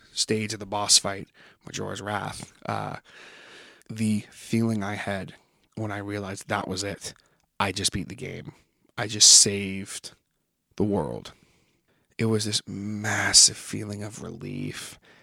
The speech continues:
that I can't even explain. <laughs> Like, being a kid, going through all that and dealing with that, and being legit scared of the game at times and creeped out, and it was, it definitely had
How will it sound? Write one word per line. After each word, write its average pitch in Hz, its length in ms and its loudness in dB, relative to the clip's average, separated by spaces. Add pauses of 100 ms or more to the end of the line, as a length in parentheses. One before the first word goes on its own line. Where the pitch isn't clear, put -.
that 104 100 2
I 98 80 6
can't 95 220 -4
even 95 120 -10
explain. - 500 -2 (160)
<laughs> - 180 -4
Like, 101 260 -10 (160)
being 113 200 6
a 107 60 0
kid, 107 400 0 (380)
going 101 220 0
through 101 160 -4
all 101 80 -2
that 104 120 -4
and 95 80 -12
dealing 98 160 -14
with 101 120 -14
that, - 260 -10
and 101 160 -12 (260)
being 107 360 2 (300)
legit 110 460 2
scared 107 380 6
of 98 80 -4
the 101 80 -2
game 101 180 -4
at - 80 -10
times 98 320 -6
and 95 100 -8
creeped - 380 -6
out, 101 280 -2
and 101 220 -8 (380)
it 120 120 6
was, 110 260 6
it 110 120 -2
definitely 117 360 4
had 101 400 -4